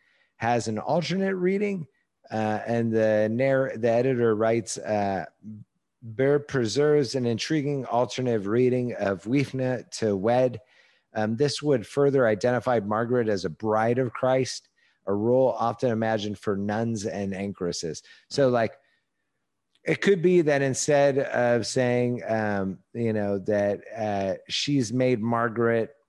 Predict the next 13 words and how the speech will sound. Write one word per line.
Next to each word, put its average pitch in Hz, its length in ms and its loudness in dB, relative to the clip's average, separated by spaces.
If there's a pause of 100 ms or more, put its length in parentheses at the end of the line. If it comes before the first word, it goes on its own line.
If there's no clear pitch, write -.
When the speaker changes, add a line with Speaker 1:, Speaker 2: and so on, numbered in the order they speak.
(600)
Speaker 1:
um, 101 460 -4 (400)
who 131 220 4
is 113 420 0 (100)
by 113 160 0
herself, 165 560 2 (100)
more 127 320 0
that 113 200 0
she's 117 320 -4
a 110 60 -2
bride 113 360 0
of 98 100 -4
Christ. 73 540 -8 (2250)
Speaker 2:
Okay. 101 400 -4